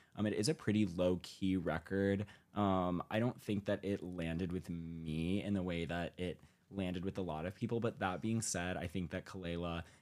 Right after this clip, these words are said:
continues to be a force in R and B and is just super forward-thinking,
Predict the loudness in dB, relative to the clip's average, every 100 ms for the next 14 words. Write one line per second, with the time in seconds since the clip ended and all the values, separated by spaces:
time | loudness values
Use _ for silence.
0 | 0 0 2 2 2 0 0 0 -2 -2
1 | -4 -4 -2 -2 -2 -4 -10 _ _ _
2 | _ _ _ _ -2 2 2 0 -2 -2
3 | -4 -2 -2 -4 -6 -4 -2 -2 -2 -4
4 | -4 -6 -6 -6 -6 -8 -8 -6 -6 -8
5 | _ -8 -4 -4 -6 -2 0 0 -2 -2
6 | -2 -2 -4 -2 0 0 -2 -6 -4 -4
7 | -4 -4